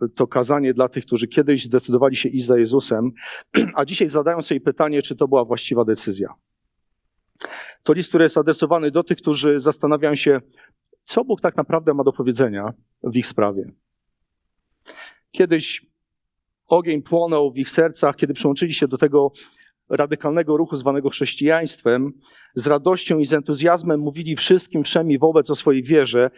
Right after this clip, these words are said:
Dzisiaj są w miejscu zniechęcenia. Kiedyś szli z przekonaniem do przodu,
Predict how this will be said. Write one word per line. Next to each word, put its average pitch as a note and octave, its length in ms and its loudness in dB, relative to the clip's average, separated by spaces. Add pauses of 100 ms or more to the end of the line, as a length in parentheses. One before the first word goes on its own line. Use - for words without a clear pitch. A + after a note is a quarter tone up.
(420)
Dzisiaj E3+ 360 0
są C#3 220 0
w B2+ 80 -6
miejscu D3 360 2
zniechęcenia. A2+ 680 -2 (1400)
Kiedyś D#3+ 340 0
szli D#3+ 240 -4
z - 60 -6
przekonaniem C#3+ 720 0
do C3 140 0
przodu, C3+ 640 0